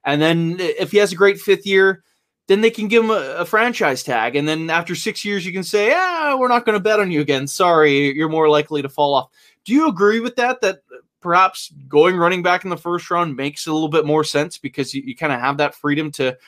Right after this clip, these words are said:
uh, give them one-year deals whether or not they, uh, they want to sign a one-year deal?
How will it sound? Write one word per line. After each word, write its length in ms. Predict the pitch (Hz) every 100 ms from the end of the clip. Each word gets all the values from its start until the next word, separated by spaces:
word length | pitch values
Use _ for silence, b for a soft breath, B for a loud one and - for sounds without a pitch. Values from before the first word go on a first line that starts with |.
| b b b
uh, 240 | - 117 123 -
give 180 | 156 147
them 320 | 165 160 147 139
one-year 680 | 127 143 156 156 156 151
deals 540 | 139 127 139 156 156 135
whether 280 | 143 147
or 60 | 143
not 300 | 135 143 147
they, 240 | 135 131
uh, 260 | 127 123 117 123
they 160 | 131 127
want 380 | 120 123 143
to 100 | -
sign 280 | 127 127 127
a 40 | 135
one-year 300 | 143 139 135
deal? 240 | 139